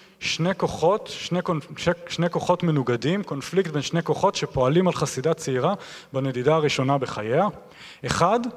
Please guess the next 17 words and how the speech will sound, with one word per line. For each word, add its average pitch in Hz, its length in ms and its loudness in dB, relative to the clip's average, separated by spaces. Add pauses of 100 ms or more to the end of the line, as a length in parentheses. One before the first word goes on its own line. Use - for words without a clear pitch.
(540)
זה 131 160 0
דחף 180 480 2
מאוד 165 280 0
חזק 156 460 2
להישאר 151 400 0
עם 180 120 4
הלהקה 135 400 2
המעורבת, 131 720 0 (440)
כי 139 120 -4
ראינו 180 360 2
כבר 185 240 2
שלבד 147 560 2 (760)
זה 127 160 -2
לא 147 80 4
הולך. 123 420 2 (1300)
מצד 190 280 0
שני, 175 380 4